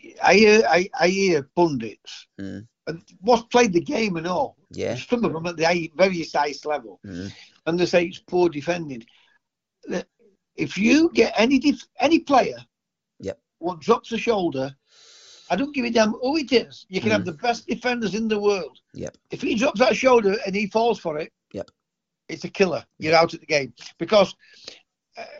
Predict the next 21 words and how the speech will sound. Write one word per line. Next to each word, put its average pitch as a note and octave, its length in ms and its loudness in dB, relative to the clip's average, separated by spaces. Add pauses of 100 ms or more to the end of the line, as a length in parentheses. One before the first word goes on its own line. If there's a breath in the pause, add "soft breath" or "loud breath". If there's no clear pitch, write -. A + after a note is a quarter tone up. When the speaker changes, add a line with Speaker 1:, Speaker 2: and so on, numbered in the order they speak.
(180)
Speaker 1:
John A#3 260 4
Robertson A3 420 4
weren't G3 220 4
the F3+ 80 -4
quickest, C3+ 480 -6 (280)
great F3+ 400 2
player, D3 340 -2 (140)
Speaker 2:
Mm. F2 240 -14
Speaker 1:
but D3+ 100 -8
once G#3 260 0
he A#3+ 140 -4
dropped A3+ 260 0
that F#3+ 180 -2
shoulder, F#3+ 500 -2 (1040)
Speaker 2:
You're D3+ 100 -18
toast, - 400 -8
aren't C#3 140 -10
you? E3 120 -10 (140)
Speaker 1:
the, F3 260 -8 (140)
the, G#3+ 100 4 (260)
the, F#3+ 160 -2